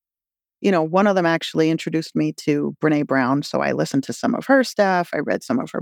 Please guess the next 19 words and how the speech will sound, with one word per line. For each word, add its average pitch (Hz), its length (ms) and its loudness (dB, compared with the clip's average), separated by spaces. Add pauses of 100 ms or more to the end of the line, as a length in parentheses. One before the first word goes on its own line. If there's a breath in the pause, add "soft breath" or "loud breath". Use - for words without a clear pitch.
books. - 280 2
Like, 147 200 0 (1080)
I 180 60 4
just 226 240 0
started 165 320 2
learning 156 400 2
and 147 100 -2
learning. 151 260 0
Like, 147 240 -2
I 156 120 0
just - 240 -6
wanted 156 240 0
to - 100 -4
learn 175 560 0 (280)
whatever 156 220 0
I 214 120 4
could 165 580 0 (500)
about - 220 -2
myself, - 640 0